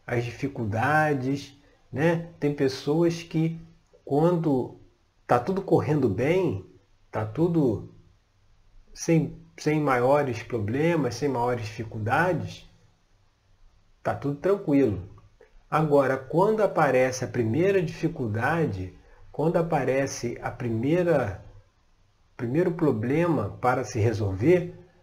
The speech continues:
aí há uma certa instabilidade, né? Como que diz assim, "Poxa, tava tudo co-, caminhando tão be-, tão bem,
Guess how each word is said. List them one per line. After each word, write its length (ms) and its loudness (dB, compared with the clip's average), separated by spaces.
aí 280 2
há 120 2
uma 220 2
certa 680 0
instabilidade, 1400 -2
né? 260 0
Como 180 -2
que 140 -4
diz 100 0
assim, 360 -2
"Poxa, 240 0
tava 220 0
tudo 200 -2
co-, 240 -2
caminhando 540 -2
tão 280 -4
be-, 220 -6
tão 180 -2
bem, 460 -2